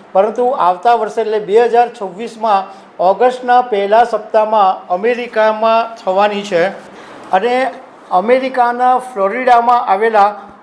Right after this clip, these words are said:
ઓર્લેન્ડો શહેરની અંદર ગ્લોબલ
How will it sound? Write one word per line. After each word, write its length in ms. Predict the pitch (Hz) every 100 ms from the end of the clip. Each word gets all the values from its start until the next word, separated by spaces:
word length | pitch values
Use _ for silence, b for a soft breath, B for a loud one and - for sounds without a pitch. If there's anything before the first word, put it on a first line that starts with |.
| - -
ઓર્લેન્ડો 720 | 185 202 220 277 277 262 262
શહેરની 540 | 226 214 220 240 240
અંદર 400 | 202 202 214 196 208 - 147
ગ્લોબલ 440 | 190 226 226 254